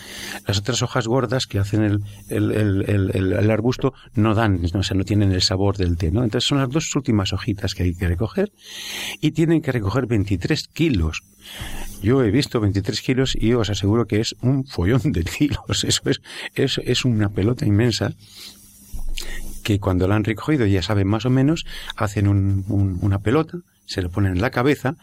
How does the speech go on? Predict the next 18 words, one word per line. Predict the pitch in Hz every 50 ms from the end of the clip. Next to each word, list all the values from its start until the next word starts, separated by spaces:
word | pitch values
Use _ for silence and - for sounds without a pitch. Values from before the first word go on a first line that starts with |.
| - - - _
que | - - 92
esa | 82 92 85
es | - -
otra, | 135 - 113 117 110
ponerse | - - 101 101 110 101 107
veintitrés | 98 95 90 87 98 87 85 98 101 98
kilos | - - 117 101 92 82 85
de | 95
algo | 104 107 95 85
en | 85
la | 85 85
cabeza, | 85 95 104 127 120 - 139 151 160 _ - - - - - - - - - - - - - -
y | - 123 135 143 151 - -
lo | 104 104
llevan | 101 104 101 110 110
a | 104
los | 104 98 87 -
capataces | - 104 101 101 98 - 113 101 - - 104 98 - - - -